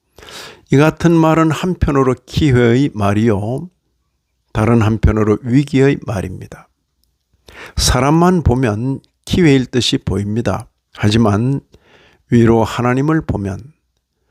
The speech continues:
자신을 부르신 하나님을 배반하는 유혹의 위기입니다.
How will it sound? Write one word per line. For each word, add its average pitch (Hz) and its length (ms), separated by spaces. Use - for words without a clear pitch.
자신을 165 540
부르신 143 460
하나님을 123 560
배반하는 135 800
유혹의 139 720
위기입니다. 135 760